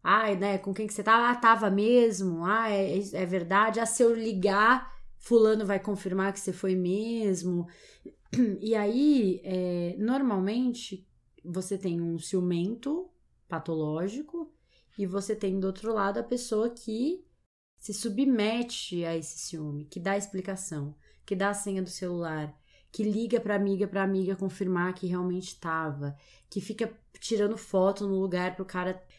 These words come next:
Tô falando cara porque, é, eu não sei se é um dado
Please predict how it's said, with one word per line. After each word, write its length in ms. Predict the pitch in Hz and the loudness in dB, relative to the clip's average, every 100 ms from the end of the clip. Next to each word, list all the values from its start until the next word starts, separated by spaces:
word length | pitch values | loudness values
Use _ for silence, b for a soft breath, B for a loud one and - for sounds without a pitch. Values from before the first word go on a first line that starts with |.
| b | b
Tô 100 | - | -6
falando 340 | 302 403 269 190 | -2 0 0 -2
cara 560 | - 214 226 202 175 - | 0 4 4 4 0 -4
porque, 680 | 180 - 220 214 214 202 220 | -10 0 4 4 4 0 -4
é, 460 | 190 180 175 170 165 160 151 _ - _ _ | -2 0 0 -2 -4 -8 -12 _ -20 _ _
eu 120 | 196 | -6
não 60 | |
sei 240 | 190 208 226 | -4 -2 -2
se 200 | - 233 | -2 -2
é 80 | 208 | -2
um 120 | 208 | -2
dado 480 | 190 185 180 180 | -2 -2 -4 -6